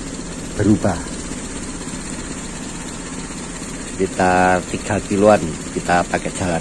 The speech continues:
habis ini. Ini Gorilla potnya udah oblak itu, teman-teman. Saya nggak rekam suara ya, nggak pakai mic. Maksudnya nggak akan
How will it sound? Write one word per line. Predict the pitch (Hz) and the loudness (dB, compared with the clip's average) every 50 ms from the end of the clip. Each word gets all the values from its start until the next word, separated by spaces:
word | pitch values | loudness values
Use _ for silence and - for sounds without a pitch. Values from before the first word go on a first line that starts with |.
| - | -2
habis | 82 80 - - - 90 80 | -4 -6 -6 -4 -4 -4 -4
ini. | 73 76 - - - - - - - - - - - - - - - - - - - - - _ _ - 123 | -4 -6 -6 -8 -8 -8 -10 -10 -10 -10 -10 -10 -10 -10 -10 -10 -8 -8 -8 -8 -10 -12 -14 _ _ 4 6
Ini | 127 123 143 147 - | 8 8 8 6 6
Gorilla | - 107 107 110 120 120 117 113 120 117 113 113 110 113 110 110 - | 4 4 4 6 6 6 6 8 8 10 10 10 8 6 4 0 4
potnya | - 117 113 - - - 123 120 | 6 6 6 6 4 6 8 8
udah | 120 110 - 104 98 92 - - - - - - - - - - - - - - - - - - - - - - - | 8 8 6 4 4 4 2 -2 -4 -4 -4 -4 -4 -4 -4 -4 -4 -4 -4 -4 -4 -4 -2 -2 -2 -2 -2 2 6
oblak | 107 107 98 - - - 123 127 127 - - | 6 6 6 4 0 4 6 8 8 8 6
itu, | 104 92 | 2 2
teman-teman. | 95 95 95 98 95 95 92 - - - - - - - - - - - - - - | 2 2 2 2 2 0 0 -2 -2 -2 -2 -2 -2 -2 -2 -2 -2 -2 -2 -2 4
Saya | - 113 117 | 4 4 6
nggak | 98 107 110 113 107 | 6 6 4 4 6
rekam | - 123 107 | 4 4 4
suara | 101 - 120 113 120 127 131 120 | 4 6 8 8 10 10 10 10
ya, | 117 120 110 | 10 8 6
nggak | 107 98 - | 4 2 2
pakai | 101 104 104 104 | 2 2 2 2
mic. | 110 120 127 - - - - - - - - - - - - - - - - - - - - - - - - - - - - - - - - | 2 2 2 0 0 -2 -2 -2 -2 -2 -2 -2 -2 -2 -2 -2 -2 -2 -2 -2 0 0 0 0 0 -2 -2 -2 -2 -2 -2 -2 -2 -2 -2
Maksudnya | - 123 - - 117 120 | -2 0 2 4 4 6
nggak | 117 104 95 98 101 | 6 6 4 6 8
akan | 107 117 117 | 8 8 8